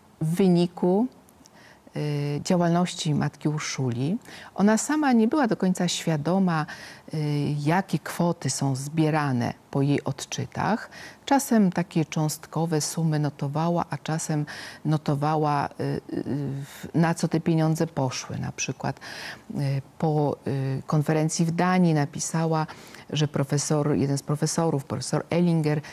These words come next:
zawiózł czternaście wagonów, y, żywności do Polski, w tym mleka skondensowanego dla niemowląt. Potem syn tego samego profesora kolejne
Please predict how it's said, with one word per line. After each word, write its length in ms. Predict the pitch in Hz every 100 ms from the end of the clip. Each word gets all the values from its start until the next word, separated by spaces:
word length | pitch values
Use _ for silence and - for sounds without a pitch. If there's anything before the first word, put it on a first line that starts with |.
| -
zawiózł 540 | - 147 160 160 156 143
czternaście 680 | - - 151 147 147 - 151
wagonów, 720 | 147 139 143 147 143 - - - - - -
y, 260 | 135 131 131
żywności 580 | 147 151 151 131 - 143
do 100 | 135
Polski, 640 | - 120 120 - - - 190 -
w 40 |
tym 180 | - 143
mleka 340 | 143 156 147
skondensowanego 920 | 143 - 135 131 135 139 139 135 135 147
dla 160 | 147
niemowląt. 680 | 139 135 135 - - - 196 - - - -
Potem 280 | 147 - 160
syn 360 | - 208 202 202
tego 240 | 175 165
samego 380 | - 165 165 156
profesora 580 | - 156 160 165 160 151
kolejne 640 | - 160 170 175 151